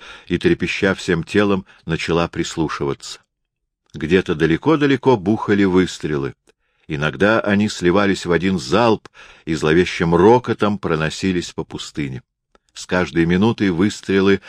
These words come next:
становились всё чаще и чаще, очевидно, перестрелка разгоралась и становилась всё упорнее и настойчивее. «У нас на посту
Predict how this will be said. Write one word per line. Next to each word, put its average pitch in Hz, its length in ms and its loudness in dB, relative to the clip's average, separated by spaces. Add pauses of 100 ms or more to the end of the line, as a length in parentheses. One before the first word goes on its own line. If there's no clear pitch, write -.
(140)
становились 87 640 0
всё - 280 0
чаще 101 680 -2
и 92 40 -6
чаще, 101 600 -2 (240)
очевидно, 92 560 2
перестрелка 90 720 0
разгоралась 82 800 0 (300)
и 80 120 -4
становилась 80 720 0
всё - 260 -4
упорнее 104 800 2 (260)
и 82 160 -4
настойчивее. 67 920 -6 (1700)
«У 76 100 -6
нас 92 360 0
на 90 100 -2
посту 98 580 0